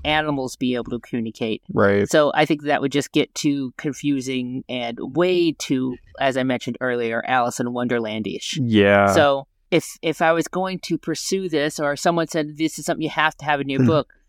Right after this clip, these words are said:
Speaker 1: I would, I'd make it a, a very special species, like a fairy species kind of thing.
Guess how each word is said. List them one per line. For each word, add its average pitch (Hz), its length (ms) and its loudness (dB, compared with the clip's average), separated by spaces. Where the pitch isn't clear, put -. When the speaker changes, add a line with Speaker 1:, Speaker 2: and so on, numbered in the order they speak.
Speaker 1:
I 190 120 4
would, 180 180 2
I'd 175 140 2
make 170 200 0
it 139 80 -2
a, 139 160 -2
a 151 120 -2
very 156 240 2
special 135 460 -2
species, 127 520 -4
like 135 180 -2
a 139 60 0
fairy 151 680 -2
species - 960 -2
kind 131 240 2
of 117 100 -4
thing. 110 420 -4